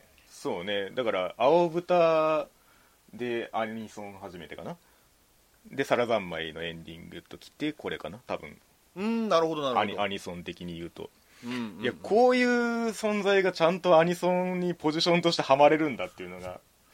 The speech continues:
Speaker 1: あの、<laughs> まず衝撃でしたね。
Speaker 2: あー。
Speaker 1: <laughs> まあ、青豚で確かに、おう、いいなって思いましたけど、
Speaker 2: うん。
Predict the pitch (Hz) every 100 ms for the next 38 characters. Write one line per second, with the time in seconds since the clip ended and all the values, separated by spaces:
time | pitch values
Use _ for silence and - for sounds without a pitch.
0 | - - - 95 95 95 92 113 123 101
1 | 113 107 101 104 95 92 82 80 - 135
2 | 107 113 117 110 110 107 107 104 104 135
3 | 135 85 - 147 - 147 214 220 233 226
4 | 208 226 - 107 92 127 123 107 139 127
5 | 117 - 131 165 180 - 90 90 92 85
6 | - 123 127 113